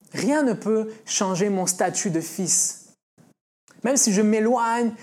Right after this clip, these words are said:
même si mon fils s'en va, euh, euh, lorsqu'il s'en va, il reste mon fils.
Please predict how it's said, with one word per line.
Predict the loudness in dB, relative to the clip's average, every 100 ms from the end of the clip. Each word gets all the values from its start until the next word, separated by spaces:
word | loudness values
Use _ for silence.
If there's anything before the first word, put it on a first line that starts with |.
| -4
même | 0 4
si | 4 4 2 0
mon | 4 4
fils | 4 4 6 6 4
s'en | 4 4
va, | 2 2 0 -6 -18 -20 -20 -8 -6 -6 -2
euh, | 0 0 0 0
euh, | 0 0 0 0 4
lorsqu'il | 4 4 6
s'en | 6 6 6
va, | 6 4 2 -4 -20 _ 0
il | 2
reste | 2 2
mon | 0 0
fils. | 0 0 -2 -4